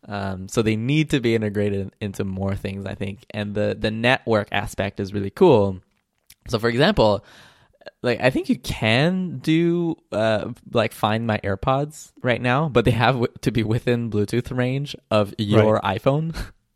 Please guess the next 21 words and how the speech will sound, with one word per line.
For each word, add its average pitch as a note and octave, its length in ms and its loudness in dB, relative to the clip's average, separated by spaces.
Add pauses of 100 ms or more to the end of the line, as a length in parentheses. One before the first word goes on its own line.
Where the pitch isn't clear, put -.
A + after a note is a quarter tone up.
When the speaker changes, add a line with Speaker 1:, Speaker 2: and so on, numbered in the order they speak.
(100)
Speaker 1:
<laughs> F#4+ 420 0
which - 300 -2
is F3 240 -2
not C#3 500 0
the A#3 100 4
most F#3+ 440 0
useful A#2 380 -2
thing. B2 500 -6 (680)
'Cause A#2+ 120 2
Speaker 2:
And E3+ 100 6
the G3 60 8
solution, F3+ 640 4
like, D3 160 2
when E3 80 8
you're E3+ 80 8
trying G3+ 220 4
to F3+ 60 4
find D3+ 200 4
something B2+ 340 4
that A2+ 140 8
is, G#2+ 240 2